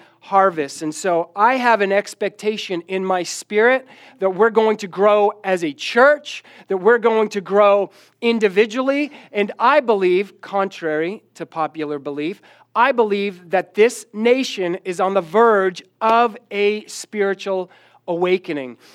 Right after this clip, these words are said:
In fact, I think just a small sign of that, if any, if there's any N F L fans in here, there was an event on Monday night, and I didn't even plan on sharing on this, but I'm gonna share on it because I feel the leading of the Holy Spirit.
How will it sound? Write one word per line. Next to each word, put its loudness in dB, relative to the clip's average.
In 0
fact, 2
I 4
think -2
just -4
a 0
small 4
sign 0
of -4
that, 0
if -8
any, -4
if -12
there's -2
any 0
N 0
F 0
L 4
fans -4
in -4
here, -6
there 6
was 2
an 2
event 2
on 0
Monday 2
night, 0
and -2
I 2
didn't -4
even -4
plan -2
on -2
sharing -4
on -6
this, -8
but -8
I'm -6
gonna -6
share -6
on -4
it -10
because -16
I -12
feel -10
the -8
leading -8
of -10
the -10
Holy -12
Spirit. -8